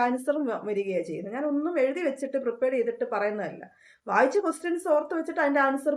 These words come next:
പറയുന്നു, അത്ര മാത്രമേ ഉള്ളൂ. അപ്പൊ അതൊരു സോൾ പർപ്പസ് ആയിട്ടാണ് എനിക്ക് തോന്നുന്നത്. കാരണം പൂർവ്വജന്മ കണക്റ്റഡ് ആണ്. ഉം, പൂർവ്വജന്മ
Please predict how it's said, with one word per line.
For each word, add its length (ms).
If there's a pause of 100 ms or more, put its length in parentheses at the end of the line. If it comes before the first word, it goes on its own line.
(100)
പറയുന്നു, 380 (480)
അത്ര 180 (120)
മാത്രമേ 240
ഉള്ളൂ. 100
അപ്പൊ 140
അതൊരു 260
സോൾ 160 (120)
പർപ്പസ് 360
ആയിട്ടാണ് 300
എനിക്ക് 260
തോന്നുന്നത്. 340
കാരണം 220
പൂർവ്വജന്മ 560 (100)
കണക്റ്റഡ് 420
ആണ്. 140 (500)
ഉം, 180
പൂർവ്വജന്മ 420